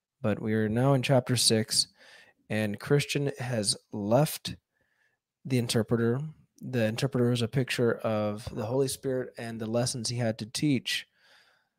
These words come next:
uh, before, uh, Christian went to the cross. So here we are. We are at chapter six.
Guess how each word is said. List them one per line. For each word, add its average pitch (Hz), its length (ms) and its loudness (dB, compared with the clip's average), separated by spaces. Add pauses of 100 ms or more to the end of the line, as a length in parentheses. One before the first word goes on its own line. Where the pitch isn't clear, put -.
(140)
uh, 113 140 4
before, 123 800 4 (680)
uh, 123 280 0
Christian 123 680 4 (220)
went 113 280 2 (340)
to - 120 4
the 117 100 4
cross. 110 640 4 (1400)
So 104 380 6
here 123 160 6
we 135 140 12
are. 117 200 12
We 120 220 8
are 117 340 8
at 127 200 6
chapter 131 320 6
six. - 520 0